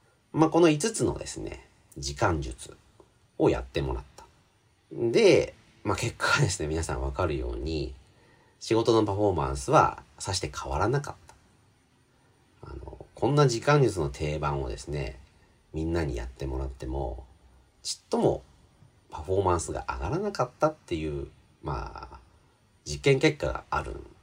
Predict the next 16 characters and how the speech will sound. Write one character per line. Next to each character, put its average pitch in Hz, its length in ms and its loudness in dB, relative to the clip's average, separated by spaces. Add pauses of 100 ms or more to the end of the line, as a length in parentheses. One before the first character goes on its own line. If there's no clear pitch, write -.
で - 100 -16
す - 160 -10
ね。 113 240 -4 (1400)
で、 71 200 -4 (140)
こ - 200 -4
れ 285 120 0
は 277 140 -4
で 110 120 0
す 92 100 -4
ね、 73 360 -4 (680)
ト - 120 -2
ヨ 262 160 2
タ - 200 -6
の 65 280 -6 (680)
こ 76 120 -8
の 73 220 -4